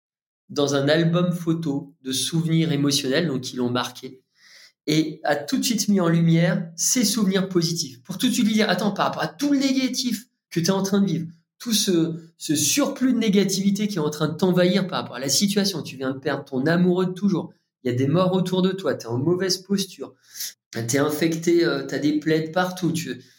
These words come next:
Bon bref, des pensées, euh, comme ça, euh, morbides qui peuvent te traverser l'esprit, »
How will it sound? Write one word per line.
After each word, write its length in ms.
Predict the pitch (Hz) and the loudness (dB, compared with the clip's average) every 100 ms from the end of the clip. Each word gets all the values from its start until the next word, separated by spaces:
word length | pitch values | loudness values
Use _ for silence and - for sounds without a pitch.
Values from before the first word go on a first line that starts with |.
| _ | _
Bon 60 | 123 | 0
bref, 200 | 175 180 | 2 2
des 120 | 143 | 0
pensées, 480 | 139 165 165 180 175 | 0 2 4 4 2
euh, 100 | 147 | 0
comme 160 | 143 | -4
ça, 320 | 135 170 160 135 | 0 2 2 2
euh, 120 | - _ _ _ - | -4 _ _ _ -2
morbides 540 | 143 165 165 180 170 | 2 4 4 4 0
qui 160 | - - | -4 -6
peuvent 220 | 147 147 | -6 -6
te 80 | 147 | -10
traverser 420 | - 139 135 135 | -6 -4 -4 -4
l'esprit, » 400 | 131 - 202 | -6 -4 -6